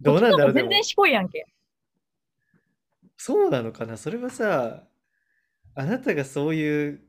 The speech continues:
Speaker 1: 方なんじゃなくて？
Speaker 2: あ、そうなのかな？
Speaker 1: うん、いや、なんかだってさ、どう？男目線も結構多いと思うよ。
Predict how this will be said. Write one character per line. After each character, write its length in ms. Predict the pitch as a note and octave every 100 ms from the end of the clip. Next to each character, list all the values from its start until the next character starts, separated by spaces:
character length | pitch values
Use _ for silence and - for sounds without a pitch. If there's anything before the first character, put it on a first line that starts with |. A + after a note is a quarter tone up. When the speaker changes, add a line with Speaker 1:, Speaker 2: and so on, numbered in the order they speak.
| _
Speaker 1:
方 240 | - D3+
な 120 | D3+ B2+
ん 40 |
じ 80 | A#2
ゃ 40 |
な 120 | A#2
く 80 | B2
て？ 300 | - - F#3 _ _ _ -
Speaker 2:
あ、 140 | G3
そ 180 | C#4 F4+
う 60 |
な 60 | D4+
の 100 | G#3+
か 100 | F#3
な？ 460 | F3+ F#3 F3 E3 F3 _ _ _ _ _ _ _ _ C#3
Speaker 1:
う 200 | B2 C3
ん、 40 |
い 40 |
や、 100 | D3
な 120 | D#3 F#3+
ん 40 |
か 80 | C#3+
だ 80 | C#3+
っ 40 |
て 160 | D3+ B2+
さ、 440 | A#2+ A2 G#2+ - - _ _ _ _ _ _ _ _ _ _ _ _
ど 720 | A2 A#2+ A#3 B2 A2 D#3 - _ _ _ _
う？ 60 | B2+
男 260 | D#3 F#3+
目 140 | G3+ C#4+
線 180 | A#3
も 100 | D3
結 180 | B2+ C#3+
構 80 | A#2+
多 60 | E3
い 60 |
と 100 | C#3
思 140 | A#2 A2+
う 80 |
よ。 100 | A2